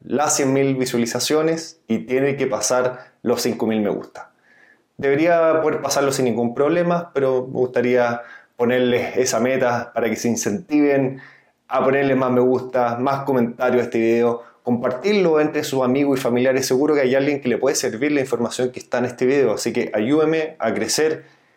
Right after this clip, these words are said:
mi canal y así yo les entregaré la segunda parte de esta entrevista, que de verdad está muy buena. Y por último, antes de dejarlo con la entrevista,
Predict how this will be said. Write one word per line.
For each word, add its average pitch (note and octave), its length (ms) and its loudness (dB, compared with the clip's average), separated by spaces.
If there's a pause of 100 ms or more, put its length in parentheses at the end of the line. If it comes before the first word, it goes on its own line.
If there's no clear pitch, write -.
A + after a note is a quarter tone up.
(320)
mi C3 100 0
canal F3 460 2
y C#3 100 2
así C#3+ 340 0
yo B2+ 120 0
les B2 180 0
entregaré A2+ 680 0
la A2 140 -2
segunda G#2+ 440 -2
parte G#2 680 -2 (600)
de - 340 -8
esta A2 160 -4
entrevista, G2+ 720 -4
que G2+ 120 -2
de G2 100 2
verdad C3+ 540 0
está - 220 -4
muy G2 180 0
buena. - 320 -4 (720)
Y C3 80 0
por F#3 160 2
último, G3 640 0
antes B2+ 240 -2
de B2 80 0
dejarlo B2 640 0
con - 140 -6
la - 20 -2
entrevista, D3 640 -2